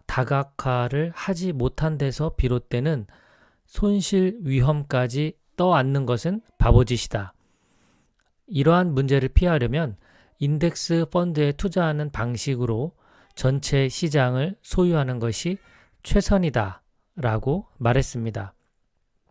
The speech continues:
존 보글의 계산에 의하면 오십 년 동안 주식 시장을 이기는 포트폴리오는 오십 개 중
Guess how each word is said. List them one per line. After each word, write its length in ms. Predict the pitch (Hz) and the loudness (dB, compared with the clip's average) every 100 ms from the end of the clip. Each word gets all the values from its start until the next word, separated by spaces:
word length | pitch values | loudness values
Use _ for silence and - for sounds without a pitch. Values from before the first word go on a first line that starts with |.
| _ _ _ _ - _ _ _ _ _ | _ _ _ _ -20 _ _ _ _ _
존 300 | - 175 185 | 2 4 6
보글의 560 | 139 127 135 165 117 104 _ _ _ _ | 6 6 2 0 -2 -6 _ _ _ _
계산에 580 | - 127 135 143 139 143 | 0 2 2 0 0 0
의하면 640 | 143 131 120 120 156 127 101 _ - - | 0 0 0 0 -2 -4 -8 _ -18 -4
오십 360 | 135 151 - | 0 0 0
년 300 | 170 170 165 143 | -2 -2 -2 -4
동안 440 | 151 147 156 165 - _ _ - | -2 0 0 -2 -8 _ _ -14
주식 400 | - 143 160 147 | -10 -6 -6 -6
시장을 680 | - 185 165 156 151 175 214 | -6 -4 0 0 0 -4 -4
이기는 600 | 156 147 139 143 147 190 - - | -4 -2 0 0 0 -2 -4 4
포트폴리오는 880 | 226 - - 180 156 131 135 170 107 - _ _ _ | 4 6 4 6 4 0 0 -4 -6 -14 _ _ _
오십 480 | 139 147 - 175 - | -2 -2 0 -4 -4
개 160 | 156 139 | -2 -2
중 300 | 151 170 | -2 -4